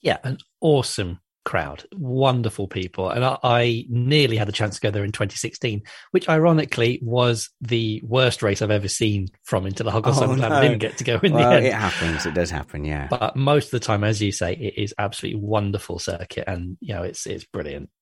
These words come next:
Speaker 2: Okay, look, this is the part of the podcast where we give out awards. And look, we're no one. I'm sat in a shed.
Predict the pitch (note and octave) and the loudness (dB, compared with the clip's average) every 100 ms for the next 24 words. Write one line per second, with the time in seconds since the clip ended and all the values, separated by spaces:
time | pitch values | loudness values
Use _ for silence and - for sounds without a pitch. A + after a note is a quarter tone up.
0 | - F#2+ A#2 D#3 - C3+ B2+ B2 F#3 F#3 | -4 0 0 -2 -4 -2 -2 -2 -2 -2
1 | G#3 C#3 C#3 - G#2 F#2+ F#2+ F#2+ F2+ G2 | -4 0 0 0 -2 -2 -4 -4 -2 0
2 | E2+ E2 F2 D#2+ E2 - F2 E2+ E2 E2 | 2 0 -2 -4 -6 -4 0 0 0 -2
3 | F2+ C2+ C#2 G#2+ B2 F3+ - A#3+ D4+ A3+ | -2 -2 -4 -2 0 0 2 2 2 2
4 | G#2+ A#2 F#3 A3+ - _ _ _ - C3+ | 0 0 0 -2 -8 _ _ _ -2 2
5 | D3 - E3 C3+ C#3 B2+ A#2 G2+ E2 - | 2 0 -2 0 2 4 4 2 0 -6
6 | - - F#2+ A#2 | -4 0 0 0